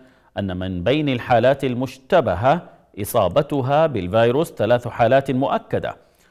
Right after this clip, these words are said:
وتشهد الضالع تحركات وجهودا محلية ومجتمعية لمواجهة الموجة الثانية لوباء كورونا المستجد وسط غياب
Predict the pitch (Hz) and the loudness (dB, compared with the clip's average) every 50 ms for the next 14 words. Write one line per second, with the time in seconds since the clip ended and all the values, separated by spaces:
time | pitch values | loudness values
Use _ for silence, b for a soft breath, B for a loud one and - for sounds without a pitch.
0 | b b b b - - 196 196 - 156 127 110 107 101 98 123 131 131 120 113 | b b b b -8 -6 -6 -2 -2 -2 0 0 -2 0 4 4 4 4 4 0
1 | 113 120 - - 120 107 104 101 - 143 143 143 - 147 147 151 156 - - - | -2 -4 -4 -4 -2 -2 -2 0 2 2 2 2 2 0 -2 -2 -4 -6 -4 -2
2 | 110 110 107 104 98 98 107 107 123 165 180 165 127 113 107 107 110 - - - | 0 2 2 2 0 -2 -4 -4 -4 -4 -2 0 0 0 0 0 -4 -6 -8 -8
3 | 110 104 - - 143 147 131 147 185 160 110 98 98 104 B B B B B B | -8 -8 -2 0 0 2 2 0 -2 0 0 0 0 0 B B B B B B
4 | B - 95 92 90 90 98 98 - - 135 117 107 101 98 123 139 156 156 160 | B -2 -2 -2 0 -2 -4 -6 -4 -2 0 0 0 0 -2 -2 0 0 0 0
5 | 143 110 90 85 92 98 98 101 127 139 131 135 127 127 - 123 117 117 - - | -2 -2 -2 -2 -2 -2 0 0 0 2 2 2 0 0 -2 -4 -6 -6 -8 -8
6 | - - 127 120 113 107 131 156 165 131 139 127 143 127 - - 156 160 151 120 | -4 -2 0 0 0 0 0 -2 0 -2 -2 -2 -2 -4 -4 -2 0 0 0 -2
7 | 92 85 85 87 92 98 123 - - - 135 131 151 170 151 131 123 120 123 - | -4 -4 -4 -2 0 2 2 2 2 0 -2 -2 0 0 0 -2 -2 -4 -2 -2
8 | 151 147 185 - 131 104 b b b b b b b - 185 - 170 - 127 110 | 0 0 0 -2 -2 -4 b b b b b b b -6 -2 -2 0 0 0 0
9 | 98 98 101 104 117 127 131 120 127 120 120 117 | 0 0 0 2 2 2 2 2 0 -2 -2 -4